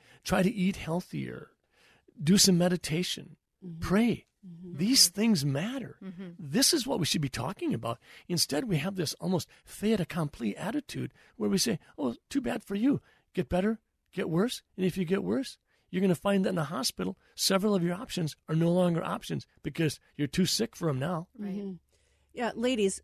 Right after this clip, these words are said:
Speaker 2: my name is Shug Burry, and this is Him for Her Radio, Women's Hot Topics. And we have with us Minnesota Senator and Doctor Scott Jensen. And he's sharing with us, not only from a political standpoint, but from a medical standpoint,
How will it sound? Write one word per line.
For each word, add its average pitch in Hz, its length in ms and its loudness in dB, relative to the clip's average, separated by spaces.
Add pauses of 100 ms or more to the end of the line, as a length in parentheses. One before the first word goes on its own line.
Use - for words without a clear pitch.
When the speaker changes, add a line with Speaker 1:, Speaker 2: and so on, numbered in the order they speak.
Speaker 2:
my 226 160 2
name 196 160 4
is 170 60 0
Shug 190 260 -4
Burry, 180 260 2
and 175 100 4
this 190 140 0
is 175 120 -4
Him 196 160 2
for 175 140 -4
Her 175 120 0
Radio, 165 300 0
Women's 190 400 2
Hot 175 180 -2
Topics. 180 380 -2
And 190 240 2
we 254 220 2
have 202 340 -2
with 190 360 -2
us 160 380 -4
Minnesota 185 540 0
Senator 190 760 0
and 220 280 0
Doctor 180 460 -2
Scott 180 340 -8
Jensen. 170 420 -6 (260)
And 185 140 -4
he's 302 220 -2
sharing 254 600 -2
with 226 220 -2
us, 180 240 -4
not 220 220 -4
only 226 220 -2
from 202 200 -6
a 180 60 -4
political 208 500 -6
standpoint, 180 600 -6
but 165 120 -10
from 175 180 -6
a 165 60 -2
medical 196 420 0
standpoint, 160 580 -6